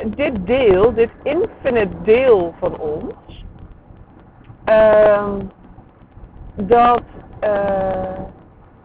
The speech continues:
ja, dat, dat, ehm, dat is dus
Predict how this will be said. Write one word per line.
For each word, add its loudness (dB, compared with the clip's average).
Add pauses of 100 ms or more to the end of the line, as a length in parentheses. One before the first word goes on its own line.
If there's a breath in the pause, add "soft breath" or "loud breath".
(1700)
ja, 2
dat, 0 (220)
dat, 0 (280)
ehm, -6 (2000)
dat 2
is -4
dus -8